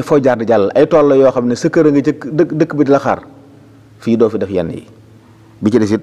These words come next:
umpule Yàlla ci la bokk. Umpule Yàlla. Bokk na ci jaxe-jaxe seytaane. Seytaane bari na lu bari,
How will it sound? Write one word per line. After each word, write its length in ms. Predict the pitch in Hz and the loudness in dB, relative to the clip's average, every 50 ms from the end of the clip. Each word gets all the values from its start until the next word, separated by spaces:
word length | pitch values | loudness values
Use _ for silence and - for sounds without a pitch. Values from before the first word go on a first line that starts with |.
| - - - | -6 -6 -2
umpule 280 | 127 131 117 117 110 107 | -2 0 0 2 2 4
Yàlla 180 | 92 87 90 87 | 4 2 0 -2
ci 80 | 92 | -6
la 80 | 87 85 | -8 -8
bokk. 140 | 80 76 - - - - - - - _ - - - - - _ _ _ _ _ _ _ _ _ - - 95 | -10 -10 -12 -18 -20 -20 -20 -20 -20 _ -20 -20 -20 -20 -20 _ _ _ _ _ _ _ _ _ -20 -14 -12
Umpule 240 | 92 82 85 87 82 | -8 -4 -2 -2 -2
Yàlla. 240 | 80 78 - - - - - - - _ _ - _ - | -2 -4 -6 -10 -16 -20 -20 -20 -20 _ _ -20 _ -6
Bokk 160 | - 92 - 113 | -4 -4 -2 -2
na 100 | 101 95 | -4 -4
ci 120 | 98 98 92 | -6 -8 -8
jaxe-jaxe 380 | 101 98 107 98 92 95 101 | -8 -8 -8 -8 -8 -8 -8
seytaane. 400 | 92 - 90 80 85 80 80 80 | -8 -8 -8 -8 -10 -10 -12 -10
Seytaane 300 | - 101 90 - 95 101 95 | -8 -6 -2 -2 -2 -2 0
bari 160 | 98 98 95 | 0 0 0
na 60 | 98 | -2
lu 60 | 95 87 | -2 -2
bari, 200 | 101 120 143 | -2 -2 -2